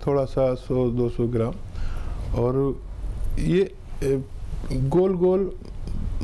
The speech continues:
वो होते हैं, पीस होते हैं। अ, ये एक चम्मच में जितने आए छोटे चाय के चम्मच में,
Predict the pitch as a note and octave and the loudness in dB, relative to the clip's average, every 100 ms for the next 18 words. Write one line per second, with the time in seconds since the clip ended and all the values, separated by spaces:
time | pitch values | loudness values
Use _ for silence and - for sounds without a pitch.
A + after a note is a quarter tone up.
0 | - B2 C3 D3 D3 B2+ B2 A2+ G#2 G2+ | 0 0 2 2 2 2 0 0 -2 -4
1 | - - E3+ - A#2+ - C#3 A#3+ - - | -4 0 -2 0 -2 0 -2 -2 -6 -6
2 | - - - - - - - - - - | -4 -4 -2 -2 -2 -2 -2 -2 -2 -2
3 | - A2 A#2 A#2 A#2 - - - - C#3 | 0 2 2 2 0 -4 -8 -6 -2 2
4 | D#3 - D#3+ - D#3 D3+ D3+ D#3 C#3 B2 | 0 2 0 0 0 0 -2 0 0 -2
5 | - C3 A#2 A#2 - A#2 A#2+ - G2 G2+ | 0 0 2 0 -2 -2 -2 0 -2 -2
6 | G#2 - F#2 F2+ - C3+ | -4 0 0 0 -2 -2